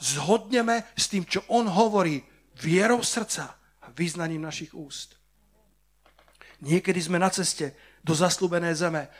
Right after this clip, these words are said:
a nie všetko sa deje okamžite. Chváliči, poďte, prosím, na pódium. Počúvaj dobre, počúvaj dobre. Niekedy ideme do zasľúbenej zeme a stretneme sa s hadmi,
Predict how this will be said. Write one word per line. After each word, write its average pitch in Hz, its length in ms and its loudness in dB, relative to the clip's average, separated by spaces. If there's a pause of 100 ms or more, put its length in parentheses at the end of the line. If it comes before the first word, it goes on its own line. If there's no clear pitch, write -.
a - 160 -18
nie 170 160 -2
všetko - 560 -6
sa 160 240 -4
deje 156 160 0
okamžite. 160 880 -8
Chváliči, 180 480 2
poďte, 185 240 4
prosím, 165 320 -4
na 165 80 2
pódium. 151 400 -2 (560)
Počúvaj 175 400 4
dobre, 156 480 -4
počúvaj 185 320 0
dobre. 170 240 0 (640)
Niekedy 175 800 2
ideme 165 720 2
do 170 80 2
zasľúbenej 165 640 4
zeme 151 320 0 (3000)
a - 80 -8
stretneme 185 480 0
sa 165 160 -4
s 131 80 -10
hadmi, 156 400 -6